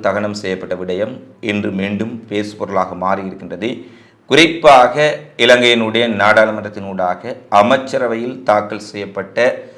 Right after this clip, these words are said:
ஒரு முக்கியமான ஒரு சம்பவம் இது குறித்தான கேள்விகளை மீண்டும் எழுப்பியிருக்கின்றது. இந்த சூழ்நிலையில் இலங்கை அமைச்சரவை கோவிட் காலத்தில் தகனம் செய்யப்பட்ட முஸ்லிம் மக்களினுடைய நிலை தொடர்பில் வெளியிட்டிருக்கக்கூடிய முக்கிய அறிவிப்பும்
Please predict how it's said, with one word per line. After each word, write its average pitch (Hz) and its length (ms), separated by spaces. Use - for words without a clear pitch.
ஒரு 117 180
முக்கியமான 123 580
ஒரு 101 100
சம்பவம் 104 420
இது 135 220
குறித்தான 107 440
கேள்விகளை 123 480
மீண்டும் 104 300
எழுப்பியிருக்கின்றது. 90 600
இந்த 175 260
சூழ்நிலையில் 117 560
இலங்கை 113 340
அமைச்சரவை 104 460
கோவிட் 120 380
காலத்தில் 107 480
தகனம் 104 420
செய்யப்பட்ட 92 500
முஸ்லிம் 170 400
மக்களினுடைய 120 600
நிலை 110 180
தொடர்பில் 113 420
வெளியிட்டிருக்கக்கூடிய 104 720
முக்கிய 110 260
அறிவிப்பும் 95 480